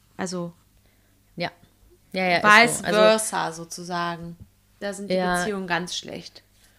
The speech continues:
Speaker 2: Ich hab ein, also wir, also du und ich, also Goethe-mäßig, ähm, hatten eine, äh, Kollegin, allerdings nicht vom Goethe-Institut, ich will jetzt nicht zu viel sagen, falls, ähm,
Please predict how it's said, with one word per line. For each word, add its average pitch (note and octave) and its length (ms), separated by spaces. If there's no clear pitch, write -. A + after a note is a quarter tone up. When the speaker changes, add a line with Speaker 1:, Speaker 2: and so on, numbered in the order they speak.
Speaker 2:
Ich - 240
hab G3 220
ein, F#3+ 260
also E3+ 280
wir, G3 380
also D3+ 320
du F3+ 280
und E3+ 140
ich, A3 340
also D#3 280
Goethe-mäßig, A3 840
ähm, F#3 300
hatten G3 300
eine, F3+ 640
äh, E3+ 260
Kollegin, G3+ 640
allerdings F3 480
nicht F#3 140
vom F3+ 200
Goethe-Institut, G#3+ 800
ich F3 180
will F3 60
jetzt D#3+ 220
nicht F3 180
zu - 100
viel E3+ 240
sagen, D#3+ 380
falls, E3 360
ähm, E3 340